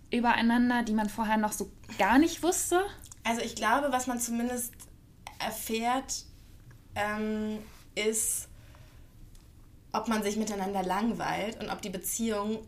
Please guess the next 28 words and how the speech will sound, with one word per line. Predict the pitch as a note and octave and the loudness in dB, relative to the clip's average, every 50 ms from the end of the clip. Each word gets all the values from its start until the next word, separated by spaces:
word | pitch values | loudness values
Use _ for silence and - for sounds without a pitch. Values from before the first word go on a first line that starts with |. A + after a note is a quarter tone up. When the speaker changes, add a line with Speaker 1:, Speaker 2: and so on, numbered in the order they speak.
| - - | -16 -16
Speaker 2:
dann | G3+ F#3+ F#3 F3+ F#3 F#3+ G3 G3+ G3 - - - - - - - - - - - - | -4 -2 0 0 0 -2 -4 -6 -8 -10 -14 -18 -20 -20 -20 -20 -20 -20 -20 -8 -6
einfach | G#3 G3+ G3 G3+ G3+ F#3+ - | -4 -4 -2 -4 -6 -6 -6
total | - - G#3 F#3+ - - - - F#3 F#3 F#3+ F#3 F3+ F3+ - - - | -10 -10 -10 -6 -6 -6 -4 0 2 4 4 6 4 2 0 0 0
abflaut. | E3+ F3 - - - - - - G3 F#3 - F#3+ G3+ F#3+ - - - - - - - | 0 0 0 -4 -8 -10 -8 -6 -6 -4 -4 -4 -2 0 -2 -2 -2 -6 -14 -16 -6
Speaker 1:
Ja. | - G#3 G#3 G3 G3 G3 G3+ | -2 0 2 2 0 -2 2
Speaker 2:
Weil | - - A#3 | 2 2 4
man | A3 A3 A#3 | 4 4 4
ja | A3+ | 2
schon | - D4 E4 D4 | 2 2 0 2
sagen | A#3 F#3 F3+ F#3+ | 2 2 0 0
muss, | G3 F3+ - | -2 -2 0
je | G#3 | 0
länger | G3+ G3 G#3 A3+ A3+ | 0 2 2 2 0
man | G#3 G#3+ | 0 0
zusammen | - F#3+ F3+ D#3+ D3+ F3+ G#3 A3 A#3+ A#3+ | -2 -2 0 0 0 2 0 0 -2 -2
ist, | B3 C4+ D4 D4 - - - | -2 -4 -4 -4 -6 -8 -6
desto, | G#3+ G#3 G3+ G3+ - - G#3+ G3 F#3+ F#3 F#3 F#3 F#3 - - - - - - - - - - - - - - - | -6 -4 -4 -4 -6 -4 -4 -4 -2 -2 -2 -4 -6 -8 -16 -20 -20 -20 -20 -20 -20 -20 -20 -20 -20 -20 -12 -8
desto | - - - - | -6 -4 -4 -4
freundschaftlicher | - - - - - E3 F3+ G#3+ B3+ - - C#4 - - C4+ C4+ C4+ B3 A3 | -6 -8 -10 -4 0 2 2 4 2 2 0 -2 -2 -4 -2 -2 -2 0 0
wird | C4 C4+ C4+ - | -2 -2 -2 -4
auch | B3 - - | -6 -6 -6
irgendwie | A3+ B3+ C4+ C4 C4 | -4 -2 0 0 2
das. | B3 C4 - G#3+ | 0 0 -2 -2
Es, | G#3 - | -6 -8
es | - - F#3+ - | -6 -6 -6 -4
wird | A3 B3 | -4 -4
natürlich | A#3 A#3 G3+ G3+ | -4 -4 -2 -4
auch | G3 - | -4 -6